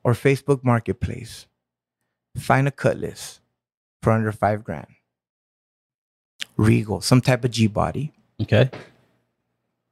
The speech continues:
Speaker 1: Go to Missouri or Kansas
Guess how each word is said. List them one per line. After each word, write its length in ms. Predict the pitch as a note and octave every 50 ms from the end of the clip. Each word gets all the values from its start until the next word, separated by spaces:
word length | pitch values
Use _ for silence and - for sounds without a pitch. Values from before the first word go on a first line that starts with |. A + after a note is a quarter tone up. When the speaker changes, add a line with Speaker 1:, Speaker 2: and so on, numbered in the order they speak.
| _ _ _ _ _ _ _ _ _ _ _ _ _ - -
Speaker 1:
Go 100 | - A#2+
to 80 | A#2+ A#2
Missouri 480 | A2+ A2 G#2 G2+ A2+ A2+ A#2 A#2 A2+
or 80 | A2 G#2+
Kansas 720 | - - G#2 G2+ F#2+ F#2 F#2 G2 G#2 - - - - -